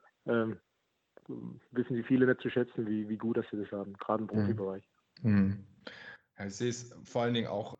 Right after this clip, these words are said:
Speaker 2: als sehr vorteilhaft an, dass du die Erfahrung als Spieler mitbringst in die Geschäftsführung. So kannst du quasi beide Seiten immer betrachten. Wie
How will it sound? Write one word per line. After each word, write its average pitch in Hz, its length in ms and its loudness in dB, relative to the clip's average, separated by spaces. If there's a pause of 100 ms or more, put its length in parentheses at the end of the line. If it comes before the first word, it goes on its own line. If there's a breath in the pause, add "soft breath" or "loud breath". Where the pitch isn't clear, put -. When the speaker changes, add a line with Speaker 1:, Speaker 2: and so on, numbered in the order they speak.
Speaker 2:
als 104 240 -12
sehr 98 240 -6
vorteilhaft 107 640 -2
an, 104 160 -10
dass 101 200 -10
du 104 100 -14
die 104 160 -12
Erfahrung 107 440 -2
als 101 140 -10
Spieler 120 300 -4
mitbringst 107 640 -10
in 104 100 -10
die 101 200 -10
Geschäftsführung. 104 680 -10
So 101 100 -10
kannst 113 340 -4
du 123 220 0 (320 loud breath)
quasi 110 600 -2 (500)
beide 127 260 2
Seiten 113 340 -2
immer 104 200 -6
betrachten. 107 760 -8 (420 loud breath)
Wie 107 500 -6